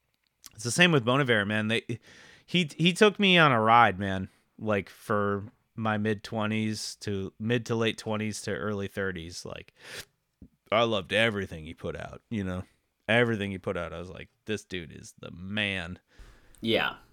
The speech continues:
Speaker 1: But, uh, that spring album, man, I'm like, "I'm not into." You know, like, and, and when we watched it, when we went to that show, it was super cool, but, like,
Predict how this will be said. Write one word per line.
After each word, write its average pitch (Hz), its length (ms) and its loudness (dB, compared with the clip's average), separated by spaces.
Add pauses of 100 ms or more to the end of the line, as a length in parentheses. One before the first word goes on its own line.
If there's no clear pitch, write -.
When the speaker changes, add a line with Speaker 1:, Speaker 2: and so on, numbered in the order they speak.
Speaker 1:
But, 101 400 -2
uh, 95 540 0 (120)
that 117 280 -2
spring 143 400 2
album, 107 300 0
man, 101 180 -4
I'm 98 140 -6
like, 95 180 -8 (340)
"I'm 101 200 -10
not - 220 -14 (120)
into." 101 400 -4 (340)
You 139 120 4
know, 165 200 8
like, 180 280 10
and, 175 200 8
and 180 220 8
when 175 140 8
we 170 120 8
watched 147 460 8
it, 117 280 6
when 127 200 0
we 127 100 2
went 131 220 2
to 131 100 -4
that 104 180 0
show, 139 320 6
it 107 100 0
was 107 160 -2
super 127 340 0
cool, 135 320 2
but, 95 300 -4
like, 95 340 -2